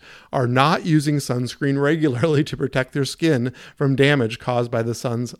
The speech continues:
ultraviolet rays. They don't have a mother-in-law like mine speaking into their ear. About thirty percent of women and less than fifteen percent of men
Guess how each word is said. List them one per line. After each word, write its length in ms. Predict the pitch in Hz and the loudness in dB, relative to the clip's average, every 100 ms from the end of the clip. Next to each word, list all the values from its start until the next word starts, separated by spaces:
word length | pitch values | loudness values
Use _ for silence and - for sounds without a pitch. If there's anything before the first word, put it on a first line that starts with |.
| - | -8
ultraviolet 680 | 127 113 127 113 107 110 127 | -6 -4 -4 -4 -4 -4 -6
rays. 300 | 147 202 107 | -6 -4 -2
They 100 | 127 | -2
don't 180 | 151 139 | -2 -2
have 240 | 165 269 | -6 -6
a 60 | 233 | -4
mother-in-law 720 | 143 117 110 104 98 98 - | -2 -2 -4 -6 -8 -10 -12
like 260 | 160 123 110 - _ - | -6 -6 -6 -12 _ -12
mine 560 | 113 98 98 139 196 - - - | -10 -10 -12 -12 -12 -14 -20 -20
speaking 540 | - - 151 - 143 143 | -14 -2 -2 -2 -6 -6
into 520 | 123 117 - 113 113 | -8 -8 -8 -8 -8
their 440 | 143 120 117 139 _ | -8 -4 -4 -6 _
ear. 380 | - 180 123 147 - - - 139 | -6 -4 -6 -10 -20 -20 -8 4
About 280 | 156 156 | 4 4
thirty 340 | - 190 214 247 | 2 4 4 2
percent 420 | 214 196 170 175 | -2 -2 -2 -2
of 80 | 165 | -2
women 440 | 131 113 139 180 _ _ _ _ _ - | 0 0 -2 -6 _ _ _ _ _ -6
and 160 | 151 135 | 0 4
less 300 | 143 214 - | 6 4 2
than 260 | 180 143 139 | 0 0 0
fifteen 720 | - 208 - - 220 220 220 | 4 4 4 -4 0 0 -2
percent 500 | 190 165 175 165 165 | -2 -2 -2 -4 -4
of 200 | 139 127 | -4 -2
men 640 | 143 147 139 131 233 | -2 0 -2 -4 -6